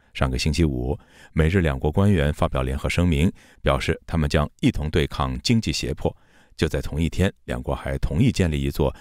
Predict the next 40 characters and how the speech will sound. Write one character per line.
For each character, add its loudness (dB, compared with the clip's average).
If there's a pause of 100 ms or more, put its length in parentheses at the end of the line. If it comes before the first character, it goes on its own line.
(120)
研 0
究 2
下 0
一 -6
代 -2
半 -2
导 -4
体 -6
的 -6 (200)
联 2
合 0
研 -2
究 -2
中 -2
心。 0 (1200)
据 2
日 2
本 -2
媒 -2
体 -6
报 -2
道， -2 (120)
卫 2
星 -2
图 -2
像 -2
显 -8
示， -2 (160)
中 0
国 4
正 0
在 0
新 2
疆 2
扩 -4
建 -2
核 0
试 0
验 0
场。 -6